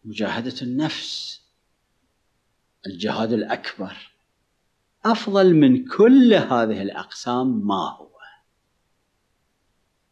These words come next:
الشكل الجهاد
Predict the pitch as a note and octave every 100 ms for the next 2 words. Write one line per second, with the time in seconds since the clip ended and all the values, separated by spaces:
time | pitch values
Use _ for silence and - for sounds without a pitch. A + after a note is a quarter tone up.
0 | _ _ G#2+ - A2 C#3+ D#3+ F#3 _ _
1 | _ _ _ _ _ _ _ _ _ _
2 | _ _ _ _ - - - E2+ - G2+
3 | A2+ C3